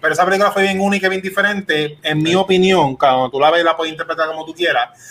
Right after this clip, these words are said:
Speaker 1: porque la película es un slasher movie, pero que por lo general los slasher movie es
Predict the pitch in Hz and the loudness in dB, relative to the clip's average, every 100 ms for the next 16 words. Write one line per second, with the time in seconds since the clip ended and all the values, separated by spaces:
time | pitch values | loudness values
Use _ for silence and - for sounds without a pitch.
0 | - - 170 170 175 170 165 170 180 208 | -20 -4 -2 2 2 4 2 0 2 2
1 | 214 208 196 202 - 180 180 185 196 196 | 4 2 2 -4 -6 -8 -6 -4 0 0
2 | 208 208 208 226 185 151 151 151 151 147 | 0 -4 0 0 0 -2 -2 -2 -2 -2
3 | 151 147 147 139 151 170 208 180 170 160 | -4 -2 -2 0 2 2 2 2 4 2
4 | 151 190 208 226 170 349 _ - - - | 0 -2 0 0 0 -4 _ -20 -20 -20
5 | - 151 226 - | -6 -2 -2 -4